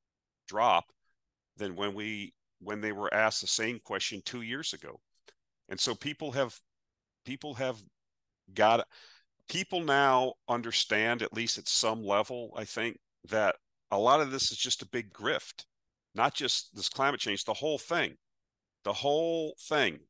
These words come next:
whether it's medicine, whether it's the environment, whether it's whatever, it's just a big grift.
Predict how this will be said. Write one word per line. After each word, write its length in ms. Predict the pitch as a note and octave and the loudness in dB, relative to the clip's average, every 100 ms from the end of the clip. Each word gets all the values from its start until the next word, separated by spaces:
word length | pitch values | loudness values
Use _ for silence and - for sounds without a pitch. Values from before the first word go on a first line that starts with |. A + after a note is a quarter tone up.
| - | -8
whether 260 | G#2 G2+ | -4 -4
it's 200 | F#2+ - | -4 -8
medicine, 800 | F2+ G2 C3 C#3 - D3 C3+ C3+ - _ _ - | -2 4 4 4 2 0 -4 -6 -12 _ _ -10
whether 200 | F#2 F#2+ | -6 -4
it's 160 | - | -4
the 120 | G2+ | -4
environment, 680 | F2 E2+ A#2 B2+ C3+ C3+ C3 - | -6 0 4 4 4 0 -2 -6
whether 400 | F#2+ F2+ F2 F2 | -8 -6 -4 -6
it's 440 | D#2+ - - - | -2 0 0 -4
whatever, 720 | - F#2+ C3 C#3 C#3+ B2 G2 - | -10 -4 2 4 4 2 -6 -6
it's 200 | A#2 - | -4 -2
just 200 | C#3+ - | 0 -2
a 60 | A2+ | -4
big 240 | C#3 B2+ | -8 -8
grift. 480 | G2+ D#3+ D#3 - | -6 -2 -2 -6